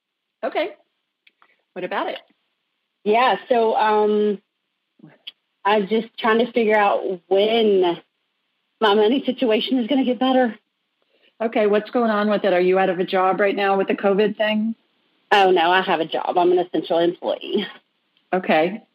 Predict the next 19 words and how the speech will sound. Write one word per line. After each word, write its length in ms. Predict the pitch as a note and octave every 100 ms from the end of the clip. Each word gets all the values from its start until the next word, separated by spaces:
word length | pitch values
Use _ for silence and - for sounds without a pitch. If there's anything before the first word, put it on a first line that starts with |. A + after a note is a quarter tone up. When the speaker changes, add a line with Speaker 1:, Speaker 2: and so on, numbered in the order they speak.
| _ _ - -
Speaker 2:
Um, 320 | G3+ F#3 F#3 F3+
yeah, 140 | F#3+ - -
I 140 | G3+
sell 160 | G#3+ G3
alcohol. 480 | D3 C#3+ G3 C3 A3 - _ _ - - _ _ D4
Speaker 1:
Okay. 100 | C4
Speaker 2:
Um, 380 | B3 A#3 A#3+ - - _ _ -
<laughs> 540 | - C#4 - - D#4 - _ _ C#4 - - C4 B4+ A3+ - - A3 - - A3 - -
but, 300 | C#4 C#4 -
um, 580 | C4 B3+ A3+ G3 F#3 F3+ _ _ _ _ _ _ _ -
so, 240 | D#4+ C#4+ C4
uh, 460 | - A3+ A#3 A3 G#3+
my 380 | A3 G3+ F#3+ F#3+
federal 300 | A#3 A3 B3
taxes 460 | B3+ C4+ A#3+ B3 B3+
have 100 | B3
already 160 | G#3+ G3+
been 160 | G#3
filed 440 | A3 G#3+ G#3+ A3